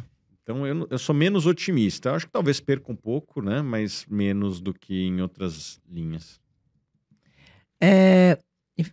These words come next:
Speaker 2: essa última lei que vai regulamentar os, ou taxar os investimentos exter-, externos, et cetera, você acha que isso vai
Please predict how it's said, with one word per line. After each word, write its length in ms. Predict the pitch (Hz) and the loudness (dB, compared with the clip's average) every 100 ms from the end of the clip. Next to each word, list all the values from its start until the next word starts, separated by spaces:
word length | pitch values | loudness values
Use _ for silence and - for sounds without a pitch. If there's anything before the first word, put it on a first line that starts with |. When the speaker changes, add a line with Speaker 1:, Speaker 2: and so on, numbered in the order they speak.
| - | -2
Speaker 2:
essa 320 | 196 220 240 | 0 2 2
última 320 | 254 - 226 | 2 2 6
lei 220 | 202 220 240 | 8 6 4
que 100 | 185 | 4
vai 340 | 165 156 147 - | 4 4 2 2
regulamentar 960 | 147 147 165 156 151 147 160 175 165 | 4 4 4 4 4 2 2 2 4
os, 560 | 147 123 127 - - - _ _ _ _ - | 4 2 -2 -8 -12 -16 _ _ _ _ 0
ou 200 | 139 139 | 2 4
taxar 540 | 139 135 - 151 151 | 4 2 4 4 4
os 100 | 147 | 4
investimentos 580 | 143 139 - 147 143 - | 4 2 2 2 2 0
exter-, 580 | 151 - 139 151 156 - | -8 -4 0 2 2 0
externos, 640 | - - - 151 151 143 139 | -6 -6 0 2 2 2 0
et 140 | 139 | -2
cetera, 180 | - 156 | 0 0
você 140 | - | 0
acha 120 | 151 - | -4 -4
que 100 | - | -14
isso 200 | - 151 | -10 -8
vai 480 | 151 139 143 139 | -2 0 2 0